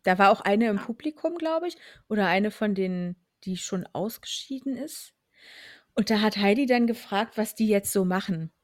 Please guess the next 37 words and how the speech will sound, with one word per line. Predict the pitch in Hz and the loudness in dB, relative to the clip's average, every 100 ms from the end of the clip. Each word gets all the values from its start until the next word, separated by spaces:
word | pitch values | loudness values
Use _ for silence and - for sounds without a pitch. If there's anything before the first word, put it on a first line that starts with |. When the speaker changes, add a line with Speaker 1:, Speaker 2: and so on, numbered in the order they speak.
| _ _ | _ _
Speaker 1:
Und | 196 196 | 0 2
dann | 196 | 4
hat | 196 - | 2 2
sie | 214 | 2
Speaker 2:
Ja. | |
Speaker 1:
gesagt, | 233 220 220 - | 4 6 4 4
sie | 214 | 2
mod-, | 196 165 185 _ _ | 4 4 0 _ _
ja, | 220 196 | 0 2
nee, | 226 196 - - | 0 -2 -10 -4
dass | 208 196 | -2 -2
sie | 220 214 | -4 -2
ihre | - 196 180 - | 0 0 0 0
Ausbildung | 170 254 - - 302 302 349 403 403 _ _ _ | 0 0 -2 2 2 2 -6 -8 -10 _ _ _
jetzt | 214 202 - | -2 -2 0
dann | 190 190 | 0 2
nicht | 190 - | 0 -2
mehr | 175 160 | -2 2
weitermacht | 160 226 330 359 403 - | 2 2 -2 -2 -4 -4
zur | 208 | -6
Friseurin, | - 190 160 170 247 370 - _ - - - - | -2 -4 0 -2 0 -4 -6 _ -20 -20 -18 -12
Speaker 2:
Aha. | - - 175 220 | -8 -8 -8 -6
Speaker 1:
w-, | - 208 | -6 2
weil | 214 226 262 | 4 4 4
sie | 240 | 2
macht | 208 196 226 - | 2 2 -2 0
jetzt, | 254 247 - - _ _ _ _ - | 0 0 -10 -20 _ _ _ _ -20
was | - - | -20 -14
hat | |
sie | - 226 | -10 -8
gesagt? | 208 - 202 226 _ _ | -10 -6 -6 -6 _ _
Sie | - 190 | -8 -6
nimmt | 190 208 | -4 -4
jetzt | 214 - | -4 -4
an | 180 156 | -6 -4
irgendeinem | 190 220 226 202 | -2 0 0 -4
Projekt | - 160 156 214 - | -4 -2 -2 -4 -8